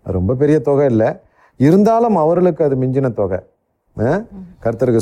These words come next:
ஸ்தோத்திரம். அப்போ சுகந்த வாசனை எந்தெந்த விதத்துல வருது? முதல்ல நம்முடைய குடும்பம், சாட்சியுள்ள குடும்பமாக வாழ்கிற பொழுது அங்கிருந்து வாசனை வீசுகிறது.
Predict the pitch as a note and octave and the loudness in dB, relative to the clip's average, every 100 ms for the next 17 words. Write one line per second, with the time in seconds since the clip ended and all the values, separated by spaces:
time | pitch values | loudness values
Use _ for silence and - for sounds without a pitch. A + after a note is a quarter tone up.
0 | - A2 G#2 G#2 A#2 D#3+ C#3 A#2 - _ | 0 -2 -2 -4 -2 -2 0 -2 -6 _
1 | - - F#3+ A#3+ A3 F#3+ E3 D3 D3+ C#3 | -8 -2 0 2 2 2 0 0 0 0
2 | C3+ D#3 E3 D#3 D3+ C#3+ D3+ C#3+ C#3+ D3 | 2 2 2 4 2 2 0 2 2 2
3 | D#3 E3 E3+ - _ _ A2 C3+ F3 F#3+ | 2 2 0 -6 _ _ -2 0 2 2
4 | D3+ C3+ A#2+ A#2 - C#3 D#3 C#3 G2 - | 0 0 0 0 0 0 0 0 -2 -10
5 | _ _ _ _ _ _ - A#2+ D3 - | _ _ _ _ _ _ -6 -4 -2 0
6 | D3+ D3+ F3 C#3 C3+ C#3+ C#3 B2+ A#2 A2 | 2 4 2 0 -2 -2 -2 -2 0 0
7 | B2 C3+ A#2 G#2 A2 D3+ F3 A#2 A2+ A2 | 0 0 0 0 0 2 0 0 0 0
8 | A#2+ F#2+ F2+ F2+ F2+ - _ _ - G2+ | 0 0 -2 -8 -18 -20 _ _ -6 -4
9 | - F2 E2 D#2+ F2 | -2 -2 -4 -2 -2